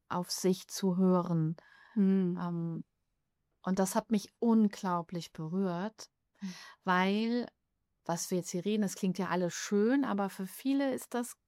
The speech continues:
Speaker 1: gar nicht so einfach, weil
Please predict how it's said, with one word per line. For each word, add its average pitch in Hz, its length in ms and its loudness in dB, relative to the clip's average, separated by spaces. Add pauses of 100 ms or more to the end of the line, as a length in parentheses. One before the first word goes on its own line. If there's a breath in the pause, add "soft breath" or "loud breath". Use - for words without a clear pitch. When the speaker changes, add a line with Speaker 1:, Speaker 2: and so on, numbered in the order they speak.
Speaker 1:
gar 208 300 2
nicht 247 360 -2
so 220 500 0 (180)
einfach, 220 600 0 (1600 soft breath)
weil 220 720 4